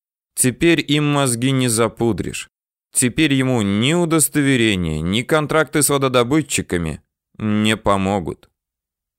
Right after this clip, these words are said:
Два патрона в обрезе, четыре в револьвере и граната. Это все, что у него есть против четверых опытных людей.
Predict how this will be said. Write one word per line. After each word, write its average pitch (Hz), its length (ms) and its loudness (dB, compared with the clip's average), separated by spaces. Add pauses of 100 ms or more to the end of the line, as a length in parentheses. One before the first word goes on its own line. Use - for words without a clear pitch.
(540)
Два 110 340 2
патрона 92 540 -2
в 92 80 0
обрезе, 117 580 0 (440)
четыре 160 500 0
в 92 80 0
револьвере 104 800 0 (400)
и 143 120 0
граната. 90 680 -2 (520)
Это 139 300 2
все, 156 320 2
что - 180 -4
у 95 60 2
него 98 240 0
есть 120 360 -2
против 117 380 0
четверых 117 640 0
опытных 123 440 -4
людей. 98 520 -4